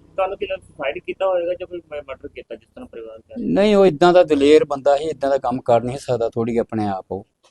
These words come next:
Speaker 1: ਹੂੰ।
Speaker 2: ਜਿੱਦਾਂ ਕੋਈ ਨਾ ਕੋਈ, ਉਹ ਨਾਲ ਵਾਰਦਾਤ ਹੋਈ, ਏਦਾਂ ਕੋਈ ਹੋ ਗਈ ਆ, ਨਹੀਂ ਤੇ ਉਹ ਕਰਨ ਵਾਲਾ ਜਿਹਾ ਨਹੀਂ ਹੈਗਾ ਮੁੰਡਾ।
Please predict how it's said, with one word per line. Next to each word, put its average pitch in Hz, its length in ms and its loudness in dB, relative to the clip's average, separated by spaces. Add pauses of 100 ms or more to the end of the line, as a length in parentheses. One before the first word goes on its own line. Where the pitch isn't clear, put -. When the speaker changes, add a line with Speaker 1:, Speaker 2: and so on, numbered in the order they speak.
Speaker 1:
ਹੂੰ। 123 60 -20 (440)
Speaker 2:
ਜਿੱਦਾਂ 117 240 -2
ਕੋਈ 127 180 0
ਨਾ 131 120 0
ਕੋਈ, 123 220 -2 (120)
ਉਹ 127 180 -2
ਨਾਲ 127 200 0
ਵਾਰਦਾਤ 113 500 4
ਹੋਈ, 113 260 0
ਏਦਾਂ 113 300 -4
ਕੋਈ 110 140 -6
ਹੋ 104 140 -2
ਗਈ 117 220 -10
ਆ, 123 80 -4
ਨਹੀਂ 117 140 -14
ਤੇ 117 80 -6
ਉਹ 110 80 -8
ਕਰਨ 113 260 -2
ਵਾਲਾ 110 180 -4
ਜਿਹਾ 107 200 -6
ਨਹੀਂ 107 180 -16
ਹੈਗਾ 98 120 -18
ਮੁੰਡਾ। 95 260 -20